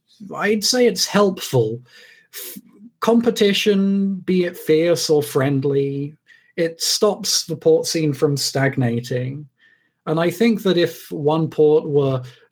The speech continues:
totally to monopolize, like, except for a few fringe players, you'd probably, I personally feel, end up with something that's just a scene that's a bit more dull.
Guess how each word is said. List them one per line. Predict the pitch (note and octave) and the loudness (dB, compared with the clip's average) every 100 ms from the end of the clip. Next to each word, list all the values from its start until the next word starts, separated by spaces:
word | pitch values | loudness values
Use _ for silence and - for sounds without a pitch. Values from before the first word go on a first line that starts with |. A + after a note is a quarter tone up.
| _ | _
totally | - D3 D3 D3 C3+ C3+ C3 | 0 2 2 2 2 2 -2
to | B2 C3+ B2 A#2 B2 | 0 2 4 2 -2
monopolize, | C#3 B2+ A#2+ A#2 B2+ A#2 A2 A2 A2 A2+ A2 - - - _ _ _ _ _ _ _ _ _ _ _ _ _ | 0 2 2 2 2 2 2 -2 -6 -8 -8 -8 -8 -16 _ _ _ _ _ _ _ _ _ _ _ _ _
like, | A3 D3+ C3 B2+ B2 B2+ | -6 -4 0 2 2 0
except | C3+ C#3 C3+ | -2 -2 0
for | C3+ B2 | 2 2
a | |
few | A#2+ - C#3 B2+ | 2 -4 -4 -2
fringe | B2 C#3 B2 A#2+ - | 0 2 2 0 0
players, | C#3 B2 A#2 A#2 A#2 A#2+ B2 - - - - - - | 2 4 4 2 0 -4 -6 -10 -14 -20 -20 -20 -14
you'd | C#3 D#3 D3+ - | -6 -4 -4 -6
probably, | - A3 C4+ A#3+ A#3+ A#3 G#3+ - _ _ - | 0 2 2 2 4 4 0 -4 _ _ -10
I | D3 E3+ F#3+ D#3 | -4 0 0 -2
personally | - C3 D3 C3 B2 A#2+ A#2+ | -2 0 2 2 2 2 0
feel, | - B2 B2+ | 2 2 4
end | C3 C3 | 4 2
up | C3 C3+ | 0 0
with | C#3 B2+ A#2 - - - | 0 2 0 -6 -18 -20
something | - - C3+ C3+ C#3+ B2+ | -12 -4 -2 0 0 0
that's | C3 - - | -2 -4 -6
just | - F3+ F3+ - _ _ - | -4 -4 -4 -6 _ _ -2
a | D3+ | 0
scene | - G3+ F#3+ | 2 2 2
that's | F3+ | 0
a | F#3 | -2
bit | G3+ F#3 | -2 0
more | D#3+ D3+ | 2 2
dull. | B2 C3 C3+ C3 B2 B2+ | 0 0 0 0 -2 -4